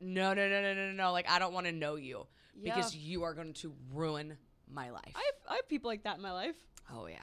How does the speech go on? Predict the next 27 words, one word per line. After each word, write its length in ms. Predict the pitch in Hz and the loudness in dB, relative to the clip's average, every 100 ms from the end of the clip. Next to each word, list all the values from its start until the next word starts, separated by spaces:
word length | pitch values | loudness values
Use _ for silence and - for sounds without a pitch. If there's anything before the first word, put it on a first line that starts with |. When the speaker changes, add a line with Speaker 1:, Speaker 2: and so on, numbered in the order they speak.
| - - - - 285 | -16 -20 -20 -12 -8
Speaker 2:
There's, 140 | 349 | -4
like, 180 | - 240 | -4 -2
I, 260 | - - - | -4 -4 -6
yeah, 160 | 302 453 330 - | -2 0 0 -2
definitely. 520 | 415 427 277 240 220 - - | -4 -2 -2 0 0 -2 -4
There's 140 | 320 | 2
always 360 | - 277 311 233 | 4 4 2 -2
one 260 | 233 233 | -2 -2
guy. 360 | 214 196 156 170 - | -2 -2 -4 -8 -10
I'm 120 | 214 | -6
like, 180 | 208 208 - | -6 -6 -10
"If 140 | - 214 | -12 -4
I 220 | 190 214 - - | -2 -2 -6 -12
keep 200 | 214 226 | -10 -6
you 140 | 220 | -2
around, 240 | 214 190 | 0 -2
you 100 | 190 | -4
will 180 | 175 175 | -6 -8
ruin 380 | 156 170 165 160 | -8 -10 -10 -12
me." 240 | 151 160 - - - - - | -12 -14 -16 -20 -20 -10 -6
Speaker 1:
I 140 | 349 | -6
don't 180 | 453 392 | -6 -8
think 240 | 339 190 | -8 -4
guys 640 | 175 151 151 175 185 - - - | -2 2 2 2 -2 -6 -8 -2
are 120 | 180 | 2
ever 220 | 170 165 | 2 2
like, 220 | 156 147 | 0 -2